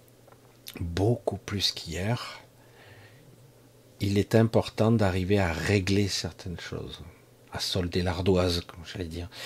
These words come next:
parfois à pacifier certaines choses dans votre vie. Pas toujours évident.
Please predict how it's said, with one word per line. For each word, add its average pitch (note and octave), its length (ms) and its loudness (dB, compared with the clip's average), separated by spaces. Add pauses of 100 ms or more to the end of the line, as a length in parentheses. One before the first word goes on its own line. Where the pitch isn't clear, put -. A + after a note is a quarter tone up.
(760)
parfois G2+ 600 0
à E2 280 0 (220)
pacifier - 720 4
certaines F#2 500 -2
choses F2+ 440 -2
dans F2 120 -2
votre E2+ 320 -6
vie. E2+ 380 -8 (1200)
Pas E2+ 80 -10
toujours E2+ 280 -6
évident. E2 320 -4